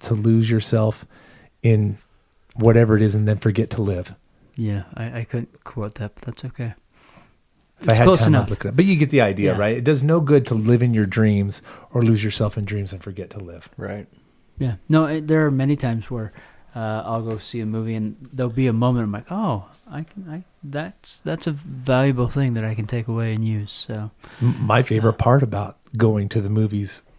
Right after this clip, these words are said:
Speaker 1: is not the movie itself, but talking to people about it afterward.
Speaker 2: Mm.
Speaker 3: Really?
Speaker 1: Oh, yeah. Oh, yeah.
Speaker 2: Mm.
Speaker 3: I'll tell you how bad I've become. I refuse to watch a movie unless it's based in, uh,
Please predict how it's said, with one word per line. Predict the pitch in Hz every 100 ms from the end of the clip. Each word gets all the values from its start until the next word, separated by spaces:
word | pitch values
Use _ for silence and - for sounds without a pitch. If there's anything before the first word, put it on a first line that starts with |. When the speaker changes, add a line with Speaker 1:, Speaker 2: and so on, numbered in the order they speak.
| _ _ -
Speaker 1:
is | 113 98
not | 107 107 107 -
the |
movie | 101 107 101
itself, | 90 - 117 110
but | - -
talking | 104 95 104
to | -
people | - 104 98
about | 95 101
it | 92 90
afterward. | 104 - 82 - - _ _
Speaker 2:
Mm. | 120
Speaker 3:
Really? | 302 240 101 -
Speaker 1:
Oh, | 104 107
yeah. | 92 101 - - _ _ _ - - _ - - - - _ -
Oh, | 98
yeah. | 107 101
Speaker 2:
Mm. | 107 - - - -
Speaker 3:
I'll | -
tell | 131
you | 123
how | 120
bad | 113 113
I've | 110
become. | 117 - 107 120 - _ _ _ 147
I |
refuse | 123 - 123 113
to | 120
watch | 117 -
a | 110
movie | 110 107
unless | 104 98 -
it's | -
based | - 95 98 -
in, | 101 95 92
uh, | 80 104